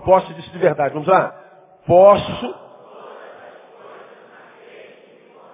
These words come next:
Quantas coisas nós podemos naquele que nos fortalece? Quantas coisas, irmãos? Todas. Agora, geralmente,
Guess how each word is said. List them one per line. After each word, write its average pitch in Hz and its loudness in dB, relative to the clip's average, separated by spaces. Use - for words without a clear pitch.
Quantas 311 2
coisas 220 2
nós 196 -4
podemos 185 2
naquele 160 -6
que - -14
nos 147 -10
fortalece? - -8
Quantas 226 2
coisas, 247 2
irmãos? 127 -8
Todas. 147 2
Agora, 190 2
geralmente, 202 2